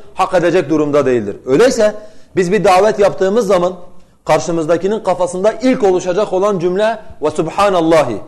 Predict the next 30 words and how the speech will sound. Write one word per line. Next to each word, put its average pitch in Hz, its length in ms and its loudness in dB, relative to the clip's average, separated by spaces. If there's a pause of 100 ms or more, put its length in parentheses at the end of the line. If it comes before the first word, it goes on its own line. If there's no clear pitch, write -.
(360)
Allah 185 280 4
Azze 175 220 2
ve 180 100 2
Celle'yi 185 380 2
bütün 208 200 -2
eksikliklerden, 170 840 0 (440)
başında 175 480 0
da 208 80 4
Allah 175 240 4
Azze 175 260 2
ve 165 100 0
Celle'yi 180 320 0
şirkten 202 560 -2 (260)
tenzih 170 380 2
ederim 143 320 2
olması 117 440 -6 (220)
gerekir. 113 380 -2 (320)
Buradan 226 300 2
da 240 60 2
neyi 254 240 4
anlıyoruz? 208 500 -2 (480)
İnsanları 185 640 2
davet 208 320 2
ettikleri 190 460 -2
zaman 156 280 -2 (840)
davetin 175 500 4
neticesinde 185 720 0
insanların 175 440 -2
kafasında 165 460 -4
oluşan, 175 460 0